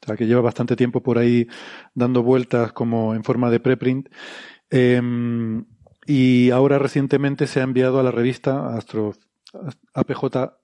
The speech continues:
Letters, Astrophysical Journal Letters, y es un artículo que firman Amir Siraj, que es un estudiante que acaba de terminar el máster este año, y Abraham Loeb. Le hemos hablado otras veces de este estudiante que,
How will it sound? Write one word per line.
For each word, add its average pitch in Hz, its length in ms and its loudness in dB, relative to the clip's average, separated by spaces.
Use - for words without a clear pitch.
Letters, 127 440 -4
Astrophysical 120 520 -4
Journal 123 360 0
Letters, 131 340 -2
y 139 80 2
es 123 60 0
un 143 100 0
artículo 143 340 0
que 135 120 0
firman 127 480 -2
Amir 131 300 0
Siraj, 147 440 0
que - 120 -2
es 107 60 -4
un 127 100 -6
estudiante 139 680 0
que 135 80 0
acaba 127 180 2
de 120 60 2
terminar 123 400 0
el 117 100 2
máster 127 380 -2
este 127 240 0
año, 135 300 -4
y 123 80 2
Abraham 120 400 0
Loeb. 107 280 -4
Le 127 160 -2
hemos 135 160 -2
hablado 143 320 2
otras 135 240 -2
veces 135 400 -2
de 127 160 2
este 127 240 0
estudiante 147 500 0
que, 123 240 2